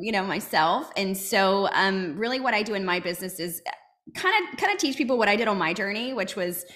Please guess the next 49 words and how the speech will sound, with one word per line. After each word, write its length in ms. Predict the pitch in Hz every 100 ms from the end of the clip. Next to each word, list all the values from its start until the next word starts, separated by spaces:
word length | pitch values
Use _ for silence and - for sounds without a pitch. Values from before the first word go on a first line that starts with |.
| - - - -
I 80 | 214
always 240 | 311 349
say 100 | 262
we're 120 | 254
not 200 | 220 160
lost. 640 | 180 170 466 - - - -
We're 160 | 196 202
just 280 | 208 196 170
buried 460 | 170 175 196 226
by 540 | 180 165 170 165 156 147
cultural 360 | 170 165 170
expectations 920 | 165 - - 165 - 160 - 196 247
and 120 | 190 170
the 60 |
opinions 560 | 151 - 185 165 165 160
of 80 | -
others. 540 | 135 190 302 349 - _ - - - _
And 180 | 175 170
so 360 | - 202 180 170
I'm 180 | 180 202
a 40 |
life 220 | 202 233
coach. 320 | - 175 202
That's 180 | 185 180
one 140 | 180 175
portion 280 | 170 175
of 60 | 180
my 140 | 160
business. 520 | 160 156 160 165 175 -
And 200 | 185 180
then 80 | 175
the 80 |
larger 340 | 160 165 160 175
portion 380 | - 160 - 156
is 220 | 160 -
speaking. 440 | 160 151 165 170
So 240 | 160 - 147
I 100 | 170
do, 260 | 165 160
like, 240 | 147 143 143
anything 320 | 170 165 165
from 160 | 170 165
motivational 540 | 165 165 165 - 160
speeches 540 | 156 156 156 151 156 -
to 80 |
lunch 260 | 160 160 170
and 140 | 156 156
learns 580 | 151 151 143 160 - -
to 280 | 151 151